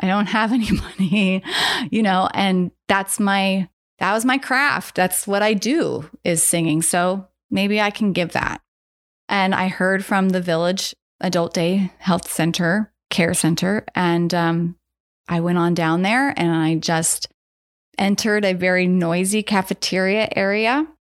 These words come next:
and sang a cappella for them for an hour. <laughs>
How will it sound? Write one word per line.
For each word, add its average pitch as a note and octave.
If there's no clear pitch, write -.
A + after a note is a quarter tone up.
and F#3+
sang G3
a G#3
cappella C4
for E3+
them D3+
for A#3+
an B3+
hour. B3+
<laughs> -